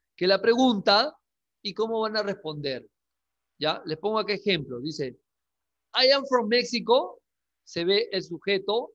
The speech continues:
I, el verbo "to be", ¿sí? From, que significa <laughs> desde, o sea, yo soy de, de un lugar determinado, ¿no? Y por último se pone el país. Esa es en la primera re-, eh, respuesta, <laughs>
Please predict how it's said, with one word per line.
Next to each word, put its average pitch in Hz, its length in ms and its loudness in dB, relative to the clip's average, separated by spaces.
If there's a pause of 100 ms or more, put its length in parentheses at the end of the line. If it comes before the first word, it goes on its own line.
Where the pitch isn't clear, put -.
I, 165 380 2 (800)
el 196 180 0
verbo 220 600 2 (200)
"to 180 120 -8
be", 214 380 0 (1040)
¿sí? 220 360 -6 (180)
From, 233 360 -2
que 247 80 -8
significa 196 440 -6
<laughs> 190 220 -4 (460)
desde, 185 460 2
o 180 40 -2
sea, 165 360 0 (120)
yo 175 160 -2
soy 202 260 0
de, 208 440 4 (300)
de 175 60 -6
un 185 120 -4
lugar 180 220 2
determinado, 170 600 -2 (280)
¿no? 190 320 -4 (400)
Y 247 80 -10
por 294 140 -2
último 285 300 -2
se 214 140 -2
pone 226 280 -2
el 226 100 -4
país. 175 500 0 (1600)
Esa 190 200 -2
es 214 80 -6
en 240 80 2
la 214 120 0
primera 165 360 2
re-, 160 240 0
eh, 135 320 -2
respuesta, 156 520 2
<laughs> - 200 -8